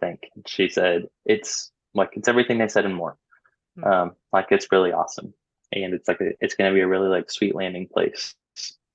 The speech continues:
Speaker 1: kinda coming off of the, the intensity of, uh, college ministry.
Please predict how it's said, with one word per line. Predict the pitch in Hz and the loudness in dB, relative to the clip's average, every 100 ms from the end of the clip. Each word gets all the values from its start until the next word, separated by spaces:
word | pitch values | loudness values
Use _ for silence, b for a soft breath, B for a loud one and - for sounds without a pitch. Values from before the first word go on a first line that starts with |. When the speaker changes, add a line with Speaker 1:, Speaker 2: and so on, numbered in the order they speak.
| _ - | _ -4
Speaker 1:
kinda | 95 | -4
coming | - 104 95 90 | -2 -2 0 0
off | 87 - | -2 -2
of | 90 | 0
the, | 87 87 _ B B B B B _ _ | 0 0 _ B B B B B _ _
the | 104 | -2
intensity | 95 - 101 - 90 90 | 0 0 -2 -2 0 0
of, | 85 B B _ - | 0 B B _ -8
uh, | 95 92 - | -6 -8 -2
college | 101 98 - | 0 2 -2
ministry. | - - - - | -6 -4 -2 -2